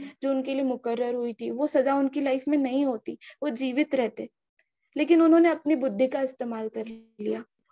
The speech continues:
उन्होंने, उन्होंने सोचा, "क्यों ना हम प्रेरितों के साथ, प्रेरितों को यदि हम झूठ भी बोल देंगे तो उन्हें कोई पता नहीं चलेगा, कोई फर्क नहीं पड़ेगा।"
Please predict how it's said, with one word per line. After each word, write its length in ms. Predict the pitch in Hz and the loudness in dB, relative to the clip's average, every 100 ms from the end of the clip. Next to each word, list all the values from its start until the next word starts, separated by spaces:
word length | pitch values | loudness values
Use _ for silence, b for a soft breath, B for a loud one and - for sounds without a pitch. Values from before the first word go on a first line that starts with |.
| - | 2
उन्होंने, 420 | 277 302 320 330 - | 6 8 6 4 2
उन्होंने 280 | 277 294 302 | 2 4 2
सोचा, 280 | 294 302 | 0 0
"क्यों 240 | 294 - 269 | -2 0 -2
ना 100 | 285 | -2
हम 180 | 285 269 | -4 -4
प्रेरितों 460 | 254 240 254 269 | -6 -6 -4 -6
के 260 | 262 285 277 B B | -4 -6 -8 B B
साथ, 240 | - 247 233 | 0 2 2
प्रेरितों 440 | 254 262 262 277 | 2 2 2 -2
को 120 | 285 | 2
यदि 220 | 277 254 | 2 4
हम 180 | 285 285 | 2 0
झूठ 200 | 240 247 | -2 -6
भी 140 | 220 262 | -4 2
बोल 220 | 262 262 | 2 2
देंगे 260 | 269 269 | 0 -2
तो 160 | 262 269 | -2 -4
उन्हें 200 | 262 262 | -4 -4
कोई 160 | 247 254 | -4 -4
पता 300 | 226 226 233 | -6 -6 -4
नहीं 140 | 240 | -4
चलेगा, 360 | 240 226 226 247 | -4 -2 -2 -2
कोई 220 | 294 294 | 0 -2
फर्क 400 | - 240 226 269 | 0 -2 0 0
नहीं 180 | 262 233 | 0 -2
पड़ेगा।" 380 | 226 220 220 | -6 -4 -6